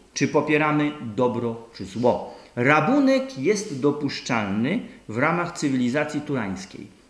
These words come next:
Cywilizacja turańska to jest cywilizacja, która uważa, że wszelki dobrobyt powstaje z, z rabunku. Jak się kogoś podbije, kogoś, kto coś ma, czegoś się dorobił, to się po prostu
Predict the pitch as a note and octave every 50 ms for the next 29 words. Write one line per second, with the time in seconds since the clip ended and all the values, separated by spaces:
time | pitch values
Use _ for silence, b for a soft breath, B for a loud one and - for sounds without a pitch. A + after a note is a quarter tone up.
0 | _ - - A#2+ A#2+ C3+ D3 G#3 A3 A3+ - A#3 G3 - - G#3 G3 G3+ A3 A#3+
1 | A#3 - - - - A3 A3 G#3+ G3 F#3+ F#3+ - G3+ F3 F3+ D#3+ D3 C#3+ D#3+ F3
2 | E3+ - G#3+ G#3 G#3 - - E3+ D#3 D3+ - D3+ C3 A2 A#2+ A2 G#2 F#2+ B2 D3+
3 | G#3+ - B B B B B B - A#2 D3 D3 - - G#3+ A3 G#3 - F3 C3
4 | C3+ C3 A#2 - F3 F3+ G3 F#3+ F#3+ - C#3+ B2+ - - - E3 D#3 D#3 D3+ C3
5 | D3+ D3+ - - - - - - C#3 B2 B2+ C3 C#3+ C#3+ D#3 D3+ B2+ G#2+ G2+ -
6 | - - B B B B B B C#3+ C#3+ - G3 F#3+ F#3+ A3+ F#3+ F#3+ - - -
7 | - F3 D3 C#3 C#3+ F#3+ G3+ D#3+ C3 A#2+ A#2 - E3 D3+ D3+ C#3 - - - C#3+
8 | C3+ - C#3+ A#2 - - - - - - - - C3 C3+ E3 F3 E3+ E3 - D#3+
9 | D3 C#3 B2+ - - B2+ A2+ A2+ A2 B2+ B2+ D3+ F3 F3 - B B B B B
10 | B B - F#4+ D#4 A#3+ - - F#3 F3+ F#3 F3 F3+ - G#3+ A3 - - - D3
11 | B2+ -